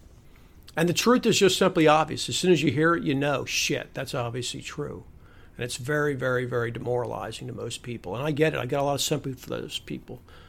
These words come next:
you know, 'cause it is difficult to have to come to grips with. But the option is just, what? To keep your head in the sand? To keep pretending? <laughs> I don't get it. So,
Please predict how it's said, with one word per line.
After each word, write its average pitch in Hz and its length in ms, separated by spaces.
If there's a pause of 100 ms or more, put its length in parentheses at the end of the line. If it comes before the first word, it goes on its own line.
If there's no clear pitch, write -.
(240)
you 143 60
know, 131 60
'cause 127 160
it 151 80
is 190 140
difficult 123 460
to 117 100
have 117 260
to - 60
come 120 180
to 113 60
grips - 340
with. - 260 (120)
But 143 260 (520)
the 151 160
option 160 600
is 139 300
just, - 500 (540)
what? 151 300 (920)
To 139 100
keep 131 380
your 147 160
head 139 120
in 151 60
the 165 60
sand? 190 400
To - 60
keep 160 180
pretending? 160 640 (220)
<laughs> - 640
I 95 80
don't - 160
get 220 260
it. - 140 (1120)
So, 98 460